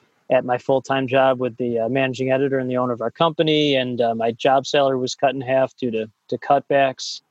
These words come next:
Nothing I had done wrong. It was just two other folks were, their jobs were terminated that day. So spent the next few weeks trying to find a full-time job. It's a nightmare trying to find a full-time job, as everybody pretty much knows.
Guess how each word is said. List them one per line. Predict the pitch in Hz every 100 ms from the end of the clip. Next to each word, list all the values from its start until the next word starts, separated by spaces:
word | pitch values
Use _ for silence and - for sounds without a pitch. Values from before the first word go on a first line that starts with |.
| 127
Nothing | 127 120 123
I | 120
had | 117
done | 107 113
wrong. | 113 120
It | 113
was | 107 -
just | 110 - _ _ _ -
two | - 135
other | 120
folks | 107 123 117 -
were, | 113 _ _ _
their | 120 117
jobs | 120 113 120
were | 110
terminated | 135 123 113 107 104
that | 110 107 -
day. | 110 110
So | - - 113 113 - _ _ _ _
spent | - 143
the | 147
next | 147 147 -
few | 160 147
weeks | 151 147
trying | - 143
to | 131
find | - 131 131
a | 120
full-time | 135 127 123 120
job. | 127 147 151 135
It's | 127
a | 120
nightmare | 131 135 139 131
trying | 143 135
to | 131
find | - 131 123
a |
full-time | 135 131 131 127
job, | 135 135 127
as | 117
everybody | 120 120 113 117 113
pretty | 123 117
much | 110 -
knows. | 143 151 151 151 -